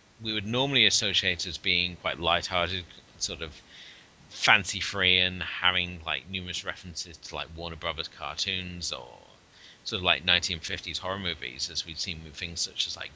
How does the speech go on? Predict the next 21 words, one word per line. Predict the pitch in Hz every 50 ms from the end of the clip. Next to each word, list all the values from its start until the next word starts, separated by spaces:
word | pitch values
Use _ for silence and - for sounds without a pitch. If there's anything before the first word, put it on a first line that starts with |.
| -
Gremlins | 82 82 85 85 80 80 80 80 80 80 80 -
or | 76 76
The | - - - -
Burbs. | 98 95 90 85 82 80 - - - - - - - - - 98 92 -
This | 139 135 - -
was | 170 143
actually | 147 123 - - 123 113
a | 98
very | 90 98 104 104 101 104 101 101 95
sort | - - 117 104 98
of | 98 95 90 87 - - - - - - -
s-, | - - - - - - - - - - _ - -
serious | - - - 104 104 117 135 120 -
in | 143 127
many | 123 127 131
ways, | 135 139 143 147 -
political | - - 113 104 92 - - - 101 90
satire | - - 98 95 95 - - 110 95 85 82 80 - - - - - - -
in | 110 104 101
which | 101 104 92 - - - - -
the | 104 98 95 92 92 92 92 90